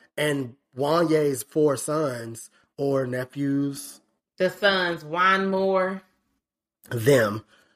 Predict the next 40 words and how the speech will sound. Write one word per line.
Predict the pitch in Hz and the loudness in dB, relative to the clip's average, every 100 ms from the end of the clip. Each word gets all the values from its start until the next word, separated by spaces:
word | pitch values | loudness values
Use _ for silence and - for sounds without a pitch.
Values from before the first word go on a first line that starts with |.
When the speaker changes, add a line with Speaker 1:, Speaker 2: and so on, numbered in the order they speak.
| _ _ | _ _
Speaker 2:
You | - 190 | -10 -4
know | 214 185 | 4 6
Speaker 1:
They | |
Speaker 2:
they | 190 | 6
Speaker 1:
were | 160 | 4
the | 139 | 2
backup | 185 180 147 | 0 0 -2
Speaker 2:
the | - | -4
Speaker 1:
singers. | 127 117 | -6 -8
Speaker 2:
artists. | - 160 151 | -10 -10 -8
They | 202 269 | -8 -6
marries | 226 214 208 180 - | -4 -6 -6 -8 -12
artists. | 165 151 139 139 135 _ _ _ _ _ _ _ _ _ _ - 123 | -14 -12 -10 -12 -12 _ _ _ _ _ _ _ _ _ _ -16 -4
Speaker 1:
Well, | 123 131 | 0 2
they | 151 | 4
was | 156 135 | 4 2
the | 127 | 0
backup | 131 127 | -2 -2
singers | 110 127 117 110 | -4 -4 -4 -8
for | 127 120 | -6 -6
that | 117 | -6
performance. | 117 127 110 113 | -8 -10 -10 -6
And | 185 | -4
I | 277 | 0
thought | 294 | 0
they | 294 | 0
did | 269 233 | -2 -2
great. | 190 240 127 | 0 0 -4
Like, | 135 180 | -4 -2
it | |
was | 190 | -2
cute. | - 175 190 - - - _ - | -4 -10 -10 -10 -14 -20 _ 2
It's | 208 | 4
just | 226 - | 4 -2
something | 208 220 214 | -2 0 0
about | 165 160 139 | 0 0 -2
that | 160 170 | -4 -6
style | - - 143 156 160 156 147 | -8 -4 0 2 2 0 -2
of | - 143 120 | -4 -6 -4
music | 143 165 131 135 127 - | -4 -2 -2 -4 -4 -10